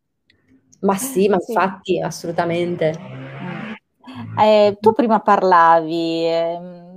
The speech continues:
Speaker 2: dopo vi dirò cos'è per me l'aromaterapia.
Speaker 1: Allora sì, come hai detto all'inizio inizio, sono psicologa psicoterapeuta e quindi, ehm,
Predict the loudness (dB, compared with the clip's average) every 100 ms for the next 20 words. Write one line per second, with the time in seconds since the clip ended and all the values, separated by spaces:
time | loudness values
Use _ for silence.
0 | -14 -4 -2 0 -2 0 2 4 6 6
1 | 2 -2 -4 -2 0 0 0 2 4 4
2 | 2 -6 -6 -4 -4 -8 -8 -6 -6 -10
3 | _ _ _ _ _ _ _ _ _ _
4 | _ _ _ _ _ 6 8 8 4 -2
5 | -6 -6 -10 -4 2 4 4 4 4 4
6 | 2 2 0 -2 -2 0 0 -4 -4 -4
7 | -4 -6 0 0 0 -4 -8 -4 0 0
8 | 2 2 2 2 2 2 -2 -2 -2 -4
9 | -2 -2 -4 -4 -2 0 0 0 -2 -4
10 | -6 -10